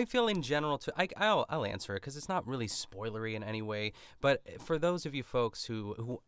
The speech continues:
I mean, I think I've listened to it all the way through twice at this point, but it, there's a podcast called After Smash where, um, and they're both two Broadway,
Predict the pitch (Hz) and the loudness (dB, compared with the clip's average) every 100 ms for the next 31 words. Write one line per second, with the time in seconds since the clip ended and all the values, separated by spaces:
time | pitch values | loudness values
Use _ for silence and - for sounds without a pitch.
0 | - 113 104 98 - 110 143 147 104 104 | -6 -2 -2 -4 -4 -4 -2 -2 -2 -4
1 | - 101 98 95 95 92 92 - - 95 | -4 -4 -2 -2 -4 -8 -12 -12 -8 -6
2 | 98 117 107 - - 104 101 101 104 90 | -6 -6 -6 -8 -6 -6 -6 -4 -4 -4
3 | 101 - 104 104 107 101 - 104 - 104 | -6 -8 -8 -4 -2 -2 -2 -4 -4 -8
4 | - 104 101 - 120 - 127 123 127 - | -6 -4 -4 -6 -10 -4 -2 -2 -2 -6
5 | - - - - - - 107 113 104 104 | -8 -10 -16 -20 -18 -6 0 2 2 2
6 | 101 - 101 98 98 101 117 117 110 113 | 0 -2 0 0 -2 -2 2 4 6 4
7 | 107 - - 117 107 104 101 107 104 101 | 2 -4 -8 -6 0 2 2 0 0 0